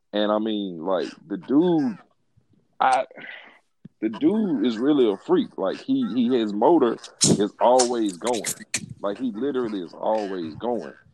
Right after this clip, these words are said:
So the fact that he can do what he does on the offensive end and then get back and play great defense, man,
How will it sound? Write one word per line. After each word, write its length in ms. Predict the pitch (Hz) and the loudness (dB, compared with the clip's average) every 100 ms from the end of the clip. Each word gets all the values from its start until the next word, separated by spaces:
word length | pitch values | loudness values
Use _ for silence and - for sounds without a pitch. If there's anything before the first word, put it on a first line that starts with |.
| _ _ | _ _
So 400 | - - 110 101 | -12 0 4 4
the 100 | 92 | 0
fact 280 | - 151 131 | 0 0 0
that 120 | 120 | -2
he 120 | 139 | -4
can 160 | 131 120 | -4 -2
do 120 | 131 | 2
what 160 | 131 123 | 4 4
he 80 | 120 | 2
does 220 | 113 104 | 0 0
on 120 | 98 | -2
the 60 | 78 | 0
offensive 540 | 117 123 107 92 85 | 0 0 -6 -6 -6
end 240 | 101 95 | -4 -4
and 100 | 90 | -4
then 180 | 101 98 | -4 -2
get 220 | 95 113 | 0 2
back 200 | 110 110 - | 4 2 2
and 160 | 82 | -8
play 300 | - 107 95 73 - | 0 0 0 -4 -10
great 480 | - 113 123 - 98 | 0 0 0 -6 -8
defense, 720 | 101 160 202 233 277 - - _ _ _ _ _ _ _ _ _ - - - | -6 -4 -4 -4 -4 -12 -20 _ _ _ _ _ _ _ _ _ -20 -20 -6
man, 220 | 101 98 | -2 -2